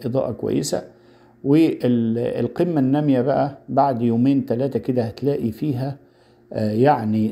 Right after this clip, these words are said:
تطور رهيب بالنسبة للقمة النامية، لأنك تخلصت من العبء اللي كان على النبات ده هو اللي هو، آه، يعني الحمد لله ما احنا ما عندناش حاجة، بس في ناس كتير بيكون عندها،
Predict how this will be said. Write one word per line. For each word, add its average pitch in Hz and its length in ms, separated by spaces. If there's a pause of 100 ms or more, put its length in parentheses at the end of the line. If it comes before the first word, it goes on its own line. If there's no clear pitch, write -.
تطور 131 540
رهيب 123 640
بالنسبة 120 520
للقمة 120 720
النامية، 131 280
لأنك 120 340
تخلصت 135 560
من 147 240 (480)
العبء 117 520
اللي 113 140
كان 135 280
على 123 200
النبات 113 360
ده 120 160
هو 160 260
اللي 143 340
هو، 131 440 (480)
آه، 120 280
يعني 127 400
الحمد 156 320
لله 156 200
ما 131 80
احنا 120 140
ما 131 100
عندناش 131 340
حاجة، 151 240
بس 147 340
في 143 420
ناس 170 240
كتير 208 260
بيكون 147 360
عندها، 135 520